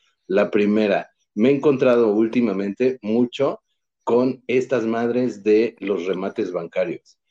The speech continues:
Yo sé, obviamente, que, bueno, no obviamente, pero sé que hay un montón de tranzas en esas cosas, que hay un montón de empresas, pero también sé que es un momento en el que se han generado un montón de remates bancarios por la situación por la que estamos pasando.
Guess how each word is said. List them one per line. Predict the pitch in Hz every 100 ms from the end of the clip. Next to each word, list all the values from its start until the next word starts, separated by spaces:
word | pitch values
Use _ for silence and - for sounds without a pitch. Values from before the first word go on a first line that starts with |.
| _ _
Yo | - 123
sé, | - 147 127 110 - _ _ _ _ -
obviamente, | 85 92 95 101 95 85 131 - _ -
que, | 98 104 - - -
bueno, | 101 90
no | 82 90
obviamente, | 90 90 87 90 -
pero | - 92
sé | - 123 110 120
que | - 104
hay | 98 104 120 123
un | 101 120
montón | 120 120 107 123 127
de | 123 117
tranzas | 123 120 113 117 104
en | 98 95
esas | 92 95
cosas, | _ 113 117 117 117 - _ _ _
que | 107
hay |
un | 113
montón | 113 104 - 127
de | 120
empresas, | 117 110 110 107 123 139 _ _ _ _
pero | 139 147 -
también | 113 113 113 131
sé | 131 151 127 127
que | -
es | 110 -
un | 120
momento | 123 123 120 117 107 117 95 _
en | 101 101
el | 95 90
que | 92
se | - 104
han | 101 101
generado | 107 98 92 104
un | 104
montón | 95 82 101 98
de | 95
remates | 87 90 - 92
bancarios | 95 110 151 151
por | - 87
la | 82
situación | - - - 98
por | 87 90
la | 82
que | -
estamos | - 87 -
pasando. | - -